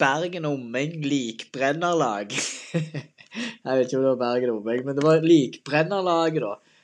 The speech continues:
Og det var en forening i Bergen da, av, ja, godt, eh, velstående folk som, eh, sto for det å,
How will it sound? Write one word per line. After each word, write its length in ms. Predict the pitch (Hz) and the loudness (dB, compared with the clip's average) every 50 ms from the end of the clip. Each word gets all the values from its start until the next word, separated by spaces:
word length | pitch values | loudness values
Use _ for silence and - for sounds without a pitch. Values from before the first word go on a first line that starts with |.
| _ _ | _ _
Og 80 | 135 | 2
det 60 | 143 160 | 4 4
var 80 | 165 | 4
en 80 | 160 160 | 4 2
forening 600 | 160 143 139 143 135 143 156 175 190 180 156 120 - - - _ _ - - _ _ - | 0 0 2 2 4 4 4 2 2 -2 -6 -8 -10 -14 -20 _ _ -20 -20 _ _ -4
i 80 | 135 131 127 | -2 0 0
Bergen 460 | 131 127 135 143 156 160 165 151 135 | 2 2 2 2 2 2 0 -2 -2
da, 120 | 123 113 117 117 120 | -2 -2 -2 -2 -2
av, 120 | 120 120 - - - - _ _ - - - | -2 -4 -8 -12 -18 -20 _ _ -18 -12 -6
ja, 140 | 226 226 190 98 117 | -4 -4 -4 -4 -2
godt, 440 | 113 143 147 156 156 156 - - - 147 | 0 0 0 0 -2 -6 -8 -4 -2 0
eh, 180 | 139 135 131 127 | 2 2 0 0
velstående 1500 | 135 135 127 117 117 110 110 110 113 113 - _ _ _ _ - - - _ _ _ - - - 139 151 170 170 170 156 | 0 0 0 0 -2 -2 -4 -4 -6 -10 -12 _ _ _ _ -20 -20 -20 _ _ _ -6 0 4 6 6 6 6 4 4
folk 420 | 156 156 208 269 311 - - - - - - _ _ _ _ _ _ _ _ _ | 6 6 6 6 4 -2 -8 -14 -16 -18 -20 _ _ _ _ _ _ _ _ _
som, 220 | - - 170 165 160 156 151 - - _ _ _ _ _ _ _ _ _ - - - _ - | 2 2 2 2 2 -4 -12 -16 -20 _ _ _ _ _ _ _ _ _ -2 -2 -2 _ -2
eh, 400 | 160 156 156 151 147 147 143 135 131 | 2 4 4 6 6 6 4 2 0
sto 360 | 131 - - 151 156 170 190 185 | -2 -4 -2 0 2 2 2 0
for 280 | - 196 175 156 151 143 | 2 2 2 4 4 4
det 160 | 147 151 160 156 | 2 2 2 0
å, 200 | 147 156 147 | 0 0 2